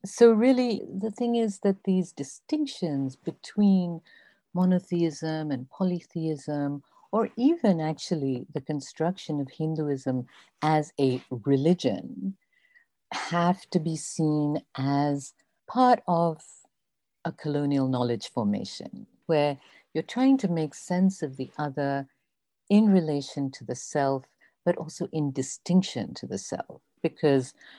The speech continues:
after all, those in the colonies were pagans and heathens <laughs> because they didn't s-, subscribe to Christianity, right? So they had to be seen as more other than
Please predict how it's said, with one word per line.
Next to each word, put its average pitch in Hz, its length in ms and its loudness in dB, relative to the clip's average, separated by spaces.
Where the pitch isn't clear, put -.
after 139 380 0
all, 131 360 2
those 143 340 4
in 131 120 2
the 131 60 2
colonies 147 720 0
were - 80 -4
pagans 143 640 0
and 117 140 -4
heathens 160 720 0
<laughs> - 240 -20
because - 520 4
they - 180 -4
didn't 135 300 0
s-, - 200 -20
subscribe 156 720 0
to 135 80 -14
Christianity, - 960 -6
right? 139 280 -6
So 165 100 -4
they 143 220 0
had 151 220 -2
to 156 100 -2
be 127 260 -2
seen 247 500 6
as 180 200 4
more 156 320 0
other 135 460 2
than 123 340 -4